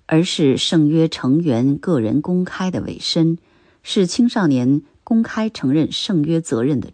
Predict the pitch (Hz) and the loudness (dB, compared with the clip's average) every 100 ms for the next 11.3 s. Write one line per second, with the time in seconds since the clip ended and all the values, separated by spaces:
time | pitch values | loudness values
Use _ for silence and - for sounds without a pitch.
0 | _ 214 196 160 143 - - - - - | _ -4 -2 -2 -6 -10 -14 -16 -14 -14
1 | - _ _ _ _ _ _ - 208 180 | -14 _ _ _ _ _ _ 0 4 4
2 | 147 147 131 - - 233 165 - - - | 4 0 -2 -4 2 2 2 -4 -8 -14
3 | - 135 139 160 - 196 135 76 - 82 | -4 0 2 0 -2 0 0 -2 -8 -12
4 | - _ _ - 247 180 170 131 - 156 | -14 _ _ 0 0 2 -2 -2 -2 -2
5 | 135 131 165 - 117 - - - - _ | 0 0 -2 -6 -8 -8 -14 -16 -16 _
6 | _ _ _ _ _ _ _ _ 180 185 | _ _ _ _ _ _ _ _ 2 4
7 | 180 190 175 156 170 135 - 135 147 - | 2 0 -2 0 -2 -2 -4 -2 -2 -4
8 | 147 - _ - 156 202 175 - - 165 | -6 -6 _ -2 0 0 -2 -4 -2 0
9 | 214 147 185 156 - 214 214 180 - - | 0 -2 -4 -4 -2 -4 -4 -8 -10 -6
10 | 139 - - 131 170 160 - 160 160 139 | -6 -4 -4 -2 0 -2 -2 -4 -2 -4
11 | - - 104 | -6 -4 -4